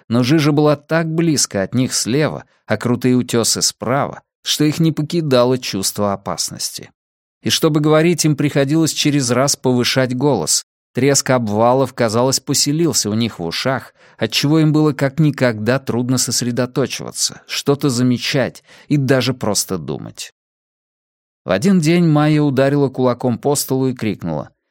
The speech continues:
«Мы не можем просто подождать, пока островная гряда не разрушится!» После неловкой паузы Косей ответил:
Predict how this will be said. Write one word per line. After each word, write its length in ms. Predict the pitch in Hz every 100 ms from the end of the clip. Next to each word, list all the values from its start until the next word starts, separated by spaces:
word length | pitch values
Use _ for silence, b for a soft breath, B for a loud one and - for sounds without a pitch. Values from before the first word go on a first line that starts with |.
| B B -
«Мы 180 | 247
не 140 | 269 269
можем 480 | 277 349 349 294 202
просто 440 | - 294 302 311
подождать, 640 | 302 302 294 285 285 -
пока 260 | 180 - 196
островная 520 | 190 214 214 233 226
гряда 360 | 202 214 226 254
не 140 | 254
разрушится!» 840 | 247 233 277 262 - - - 110 - _ _ _ _ _ _ _ _ _
После 280 | 80 - 98
неловкой 480 | 104 107 113 - 95
паузы 560 | - 98 110 113 120
Косей 460 | 117 85 - 101 104
ответил: 580 | 101 82 80 - -